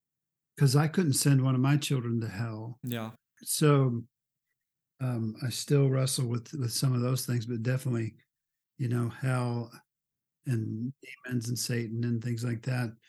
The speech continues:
Speaker 1: kinda started to, to erase. And, but it only takes about two beliefs at most <laughs> churches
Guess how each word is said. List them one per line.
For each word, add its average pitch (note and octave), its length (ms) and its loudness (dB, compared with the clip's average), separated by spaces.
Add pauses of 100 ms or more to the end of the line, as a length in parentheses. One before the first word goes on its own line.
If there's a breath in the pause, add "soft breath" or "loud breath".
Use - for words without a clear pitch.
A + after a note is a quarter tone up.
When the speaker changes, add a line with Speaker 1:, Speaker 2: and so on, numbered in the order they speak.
(680 soft breath)
Speaker 1:
kinda A#2+ 200 0
started A#2 440 -4
to, A2+ 380 -2 (260)
to C#3+ 100 -2
erase. A#2 600 -2
And, A2 200 -6 (540 loud breath)
but C3+ 80 0
it C#3+ 60 6
only E3 200 8
takes D3 300 4
about B2 320 -2
two D#3 180 2
beliefs A#2 720 -2 (640)
at B2 140 -4
most C3 400 4
<laughs> - 40 0
churches C3 600 2